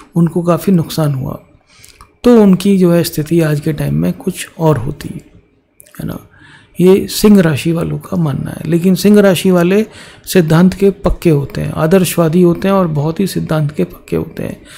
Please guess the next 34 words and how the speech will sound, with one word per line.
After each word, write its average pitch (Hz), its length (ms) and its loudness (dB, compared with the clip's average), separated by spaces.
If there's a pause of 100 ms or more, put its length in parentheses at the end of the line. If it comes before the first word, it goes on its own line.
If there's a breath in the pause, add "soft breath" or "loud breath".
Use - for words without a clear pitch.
(180 loud breath)
चाहे 185 220 2
कुछ 185 280 -2
भी 202 100 2
हो 208 140 4
जाए, 175 300 -2 (360 loud breath)
अपने 180 240 0
आइडियल 175 420 4
से 190 320 0
समझौता 151 540 -2
नहीं 147 320 2
करते, - 420 -10 (1040 soft breath)
idealistic 170 580 2
होते 156 280 -8
हैं। - 180 -10 (1000)
Next 196 240 0
हम 208 160 4
बात 160 160 -2
करते - 320 -8
हैं 208 140 -6 (400 loud breath)
कन्या 170 260 4
राशि - 320 -6
वालों - 260 -14
की। - 200 -20 (580 loud breath)
कन्या 214 300 6
राशि 190 320 2
वाले 170 320 0 (240)
अगर 165 300 0
ज़िंदगी 180 460 2
में 170 160 0
कुछ 170 300 -8
ठीक 233 240 2
करना 160 280 -4
चाहते 165 360 -8
हैं 160 240 -8